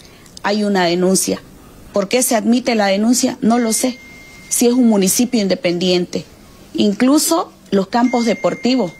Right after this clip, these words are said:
Tenemos un campo deportivo, el más antiguo en el pueblo, en el barrio La Rosa, no se lo puede iluminar. Los jóvenes hacen deporte a oscura porque tiene un letrero que dice propiedad del ingenio azucarero Poplar Capital.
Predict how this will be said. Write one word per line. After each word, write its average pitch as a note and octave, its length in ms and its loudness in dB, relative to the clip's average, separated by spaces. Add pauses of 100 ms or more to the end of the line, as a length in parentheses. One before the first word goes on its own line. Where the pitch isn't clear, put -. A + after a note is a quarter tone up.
(220)
Tenemos G#3+ 320 2
un C4+ 120 4
campo B3 360 0
deportivo, G3+ 840 -2
el F3 200 0
más G#3+ 300 0
antiguo A3 600 0
en F3+ 100 -2
el F3+ 120 -2
pueblo, A#3 520 0
en F3 160 -2
el E3+ 100 0
barrio G#3 300 0
La F3+ 140 0
Rosa, B3+ 340 -2 (360)
no G#3 140 2
se A3 140 0
lo F#3 140 0
puede G3 200 2
iluminar. F3+ 600 0 (380)
Los F3+ 420 0
jóvenes G#3 400 0
hacen G#3 260 0
deporte G3 460 -2
a F3 80 -2
oscura A#3+ 420 -2 (400)
porque - 280 -2
tiene G#3 760 0
un G3 180 0
letrero G3+ 480 0
que F#3+ 140 0
dice A3+ 300 0
propiedad F#3+ 640 -2 (320)
del E3+ 320 -2
ingenio G3 640 0 (240)
azucarero F#3+ 640 -2
Poplar E3+ 380 -2
Capital. E3 480 -6